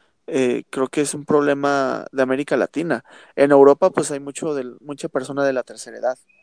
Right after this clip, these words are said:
Creo que va a ser un gran paso ya cuando la, la población vulnerable, eh,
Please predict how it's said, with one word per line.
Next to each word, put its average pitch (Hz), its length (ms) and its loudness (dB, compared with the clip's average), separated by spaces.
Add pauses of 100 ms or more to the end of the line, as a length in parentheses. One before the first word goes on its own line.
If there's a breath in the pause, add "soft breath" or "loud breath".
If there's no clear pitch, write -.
(480)
Creo 156 460 4
que 143 520 -4 (160)
va 147 140 0
a 143 60 2
ser 151 180 -2
un 143 100 -6
gran 143 260 -2
paso 143 280 -2
ya 139 160 -4
cuando 139 320 -8
la, 117 160 -4 (220)
la 131 180 -6
población 123 640 -6
vulnerable, 131 680 0 (680)
eh, 113 560 -8